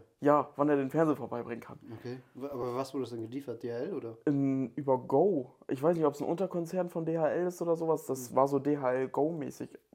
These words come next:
Speaker 1: Ich glaub, irgendwie sowas. Und... Ähm, dann hab ich da angerufen, der so, „Ja, hier und da, wir können einen Termin vereinbaren.“ Und ich wollte den unbedingt am Mittwoch haben, weil ich mich so drauf gefreut hab.
Speaker 2: Mhm.
Speaker 1: Hab ich gesagt, „Wie sieht's denn aus? Können die das heute nochmal liefern?“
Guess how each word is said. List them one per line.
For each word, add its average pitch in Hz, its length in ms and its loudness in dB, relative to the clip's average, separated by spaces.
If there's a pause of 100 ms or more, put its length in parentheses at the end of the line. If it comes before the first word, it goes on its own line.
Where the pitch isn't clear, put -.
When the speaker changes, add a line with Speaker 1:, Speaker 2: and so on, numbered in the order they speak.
Speaker 1:
Ich - 160 -14
glaub, 131 400 4
irgendwie 127 240 2
sowas. 110 360 -2 (640)
Und... 131 460 0
Ähm, 123 520 0 (1040)
dann - 120 -8
hab - 80 -6
ich 127 60 -10
da 117 100 -8
angerufen, 180 480 0
der 151 100 -4
so, - 160 -16
„Ja, 156 300 -10 (180)
hier 165 200 -2
und 147 160 -2
da, 151 200 0 (140)
wir 135 80 -6
können 147 180 -4
einen 135 60 -4
Termin 160 280 -6
vereinbaren.“ 151 640 -4 (240)
Und 135 140 -4
ich 127 100 -4
wollte 139 240 6
den 127 160 -6
unbedingt 127 460 -2
am 120 100 -2
Mittwoch 117 300 -6
haben, 117 200 -6
weil 113 80 -6
ich 120 60 -14
mich 127 120 -14
so 131 120 0
drauf 123 180 -2
gefreut - 320 -2
hab. 110 240 -8
Speaker 2:
Mhm. 127 180 -8 (200)
Speaker 1:
Hab 123 80 -4
ich 120 80 -6
gesagt, 127 280 -6
„Wie 135 80 2
sieht's 143 200 0
denn 131 100 4
aus? 147 220 6
Können 127 140 -2
die 123 60 2
das 117 140 -2
heute 165 200 6
nochmal 175 240 2
liefern?“ 180 320 -6